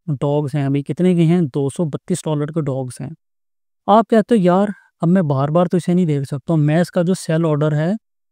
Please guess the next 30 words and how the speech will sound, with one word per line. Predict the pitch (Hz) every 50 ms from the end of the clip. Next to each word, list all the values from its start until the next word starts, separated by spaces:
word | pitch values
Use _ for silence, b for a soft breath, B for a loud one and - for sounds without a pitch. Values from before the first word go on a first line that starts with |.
| _ _ _ _ _ _ _ _ _ _ _ _ _ _ _ -
यहाँ | 156 147 165 156 147 185 196
पे | 185 196
लगाना | 180 160 139 139 135 135 143 151
चाहता | - 147 139 131 - 170
हूँ, | 165 160
कुछ | - 185 165 - - -
इस | 202 196 - -
प्राइस | - 156 143 131 131 123 -
पे, | - 147
यहाँ | 143 143 135 143 151 151
पे | 156
रहते | 147 131 120 - -
हुए।" | 131 127 127 131 127 - _ _ _ _ _ _ _ _ _ _ _ -
ये | 165 175
प्राइस | 160 190 185 180 -
क्या | - 208 202
बन | 196 180 170
रही | 175 175
है, | 160 202 214 208 180 - 165
डबल | 147 160 156 180
ज़ीरो | 175 175 180 185
टू | 175 - 143 139 143
वन। | 143 139 139 139 - _ _ _ _ _ _ _ _ _ -
आप | 160 160 -
इधर | 165 147 175 185
आओगे, | 208 208 208 208 226 254 269 - _ _ _ _ _ _ _ _ _ _ _ _ _ _ _ _ _ _ _ _ _ _ _ _ _ _ _ _ _ _ -
ये | 165 147 127
देखें, | 127 117 113 _ - 139 131 - _ _ _ _ _
ये | 165 160 175 196
किया, | - 240 247 269 277